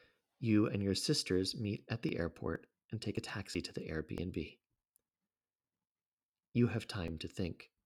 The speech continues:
You have never not used time to think. It's funny how,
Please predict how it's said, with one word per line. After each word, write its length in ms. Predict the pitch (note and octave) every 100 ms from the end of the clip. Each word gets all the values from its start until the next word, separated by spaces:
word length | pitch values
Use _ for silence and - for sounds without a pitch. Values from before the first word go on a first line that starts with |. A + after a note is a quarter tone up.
| _ _ _ _ _ _ _ _ _ _ _ _ _ _ _ -
You 140 | A2+
have 140 | G#2+ G#2+
never 300 | G2+ F2+ F2+
not 320 | F2 F2+ -
used 460 | G2+ F#2 D#2+ - - -
time 320 | - D2 D#2 - _ -
to 100 | -
think. 400 | - - - _ _ _ _ _ _ _ _ _ _ _ _ _ _ _ _ _ _ _ _ _ _ _ _ _ _ _ _ - - - _ _ _ _ _ _ _ -
It's 200 | C#3 -
funny 520 | - - E3+ A2+ F#2+
how, 480 | - - F#2+ F2+